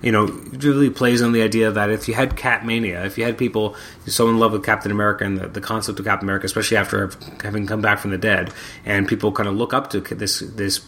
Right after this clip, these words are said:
character, this person, as being this kind of infallible, um, person, which, again, doesn't that feel a lot like Secret Empire? Like, just saying it out loud. Like, the idea of having a version of Captain America who is everyone's ready to trust, and then he kinda turns on them.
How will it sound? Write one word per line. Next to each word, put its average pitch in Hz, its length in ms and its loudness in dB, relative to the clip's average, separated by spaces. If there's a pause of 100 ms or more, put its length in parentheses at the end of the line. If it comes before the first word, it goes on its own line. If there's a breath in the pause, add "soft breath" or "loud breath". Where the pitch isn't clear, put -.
(160)
character, 101 460 4 (320 loud breath)
this 98 140 -2
person, 98 500 0 (180 loud breath)
as 104 120 -4
being 107 200 2
this 101 120 -2
kind 107 160 -4
of 104 100 -4
infallible, 104 720 -2 (260 loud breath)
um, 92 340 -2
person, 104 420 4
which, - 260 -2
again, 127 380 2 (180)
doesn't 120 200 0
that 147 140 -2
feel 151 240 4
a 120 40 0
lot 127 220 4
like 131 140 0
Secret - 280 2
Empire? 131 420 2
Like, 120 220 -6
just - 220 0
saying 156 220 4
it 143 100 4
out 110 140 2
loud. 92 380 -6 (280 loud breath)
Like, 107 200 2
the 113 80 0
idea 110 440 6
of 107 100 -2
having 107 380 0 (280 loud breath)
a 107 60 -10
version 123 260 0
of 143 80 0
Captain 127 280 0
America 107 320 2
who 104 140 0
is 101 140 0
everyone's 113 380 2
ready 107 240 0
to 95 100 -2
trust, - 360 -4
and 107 100 -2
then 104 80 -2
he 101 60 0
kinda 95 220 -6
turns 113 360 4
on 92 160 2
them. 82 180 -4